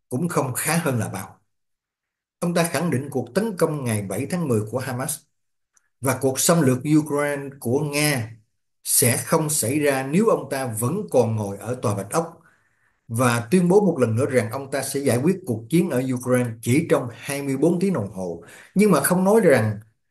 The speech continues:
sẽ với những điều kiện gì, bằng cách nào. Nói chung thì Trump chỉ khoái nổ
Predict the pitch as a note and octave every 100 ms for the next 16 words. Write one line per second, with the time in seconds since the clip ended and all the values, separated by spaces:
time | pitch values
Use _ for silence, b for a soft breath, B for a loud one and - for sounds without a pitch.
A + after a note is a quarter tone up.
0 | _ _ - - B2 C#3+ E3 G3 E3 F3+
1 | B2 A2 A#2 B2+ A#2+ A#2+ G#2+ - _ _
2 | _ - B2+ B2 A2 B3+ - A#2 - -
3 | _ _ _ _ _ _ _ _ _ _
4 | _ D#3 F#3+ F3 D#3 D3+ G#2+ G#2+ C3+ C3+
5 | A#2 A#2+ A2+ - F3+ D#3+ G#2 G#2 C#3 F3